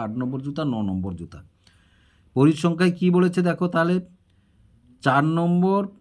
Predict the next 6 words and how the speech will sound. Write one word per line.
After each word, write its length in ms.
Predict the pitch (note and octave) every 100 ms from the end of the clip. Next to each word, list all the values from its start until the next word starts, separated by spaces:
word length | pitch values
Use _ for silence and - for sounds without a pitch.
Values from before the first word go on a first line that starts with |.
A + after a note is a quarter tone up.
| _ _ _ _ _ _ _ _ _ -
জুতায় 420 | C3+ E3 G3 F#3+ F#3+
হচ্ছে 280 | F#3 -
সব 280 | F3+ E3 E3
থেকে 200 | F#3 G3
বেশি 360 | F#3+ F3+ G#3
আর 100 | G3+